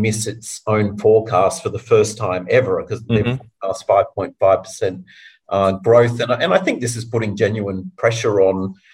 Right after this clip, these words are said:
Speaker 1: on Beijing and, and
Speaker 2: Mm-hmm.
Speaker 1: Xi Jinping at the moment.
Speaker 2: Mm-hmm. Mm-hmm. Uh, uh, the following question is that, uh, we are seeing Prime Minister Li Keqiang, who are, uh, calling for economic revival and putting out new regulations, and he's on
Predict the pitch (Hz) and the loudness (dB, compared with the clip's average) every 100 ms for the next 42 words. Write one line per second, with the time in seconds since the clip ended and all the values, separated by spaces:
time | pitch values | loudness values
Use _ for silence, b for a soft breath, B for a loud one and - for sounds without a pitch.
0 | b - 101 98 95 95 95 104 104 98 | b -6 -2 2 2 2 0 -2 -2 -2
1 | 95 113 110 95 - - _ 95 92 104 | -2 0 0 -2 -8 -20 _ -10 -4 -2
2 | 113 113 104 90 87 90 - _ 101 92 | -2 -2 0 0 0 -6 -10 _ -6 -6
3 | 92 _ - 87 85 - - - - 156 | -8 _ -4 -4 -4 -12 -14 -10 4 4
4 | 147 - 139 127 107 104 - 127 131 127 | 6 6 6 6 2 -4 -6 -2 -2 4
5 | 165 185 127 123 104 110 101 95 98 - | 4 6 2 2 0 0 0 0 -2 -2
6 | 92 - 101 95 95 107 101 95 92 - | -4 -4 -4 -4 -2 -2 -2 -4 -6 -8
7 | 110 101 98 95 - 92 98 104 98 - | -6 -4 -4 -6 -4 -2 0 -2 -4 -6
8 | 92 87 90 - 120 110 82 80 82 - | -8 -6 -6 0 0 0 -4 -4 -10 -8
9 | 90 90 82 78 73 - B B B 87 | -6 -2 0 -2 -4 -8 B B B -2
10 | 80 - 120 113 98 101 98 87 87 95 | -2 2 4 4 2 -2 0 2 2 -2
11 | 98 87 85 85 80 80 71 85 98 120 | -6 -4 -4 -6 -6 -8 -2 4 4 4
12 | 120 117 117 95 90 - 113 104 95 90 | 4 4 2 0 -2 -2 -2 -2 -2 -2
13 | 82 82 98 110 110 95 78 87 120 135 | -4 -8 -4 -2 0 -2 -4 -4 -4 -4
14 | 143 139 127 98 95 95 104 95 92 90 | -8 -8 -6 -4 -4 -4 -4 -6 -4 -6
15 | 90 87 | -6 -10